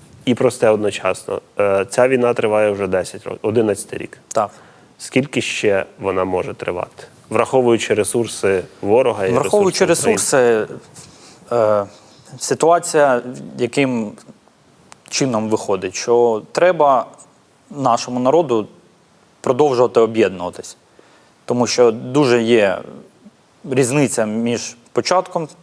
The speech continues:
Speaker 2: повномасштабної, коли там всі там коктейлі Молотова робили, так, там йшли до тероборони, і наразі цей час. Тобто,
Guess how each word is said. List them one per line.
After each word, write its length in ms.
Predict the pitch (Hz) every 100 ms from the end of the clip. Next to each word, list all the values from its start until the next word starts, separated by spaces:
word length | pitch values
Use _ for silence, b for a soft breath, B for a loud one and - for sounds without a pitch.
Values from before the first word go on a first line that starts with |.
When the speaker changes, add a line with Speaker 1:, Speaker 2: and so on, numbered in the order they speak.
| -
Speaker 2:
повномасштабної, 920 | 139 151 139 135 - 139 131 123 117 B B _
коли 280 | - 123 120
там 320 | - 95 92 - _ _ _ _ _
всі 440 | - - 131 107 - B B _
там 200 | - 95
коктейлі 380 | 92 107 160 135
Молотова 600 | 107 139 117 107 104 104
робили, 400 | 104 101 101 95
так, 280 | - 113 -
там 180 | 98 95
йшли 260 | - - 117
до 120 | 104
тероборони, 680 | 101 104 101 107 156 165 117 B B B _
і 280 | 120 123 113
наразі 640 | 113 135 117 107 107 95 -
цей 240 | - 110
час. 420 | 101 92 82 -
Тобто, 380 | - 107 - 101